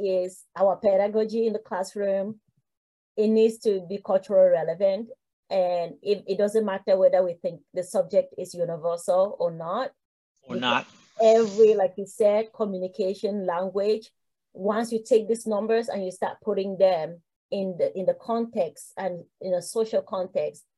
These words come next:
Speaker 1: it changes it. It makes it, it, it's not just dry math.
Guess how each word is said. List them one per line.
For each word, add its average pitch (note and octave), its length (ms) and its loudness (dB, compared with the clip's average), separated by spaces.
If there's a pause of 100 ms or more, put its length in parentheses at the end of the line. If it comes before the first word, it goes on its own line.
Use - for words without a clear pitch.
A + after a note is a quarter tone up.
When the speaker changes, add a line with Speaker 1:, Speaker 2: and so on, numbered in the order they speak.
(160)
Speaker 1:
it G#3 160 -12
changes F#3 500 -6
it. F3+ 220 -6
It F3+ 100 -6
makes F3+ 320 -6
it, - 180 -4 (220)
it, F3+ 140 -10 (120)
it's A3 220 -2
not F#3+ 220 0
just F3 280 -4
dry E3 300 -2
math. D3+ 380 -12